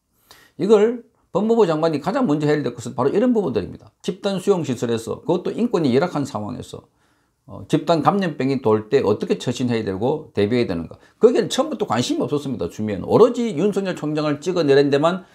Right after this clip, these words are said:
모든 행정력을 집중했기 때문에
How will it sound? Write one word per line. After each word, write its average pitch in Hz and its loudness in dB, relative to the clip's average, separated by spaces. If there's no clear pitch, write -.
모든 123 2
행정력을 151 0
집중했기 156 -2
때문에 147 2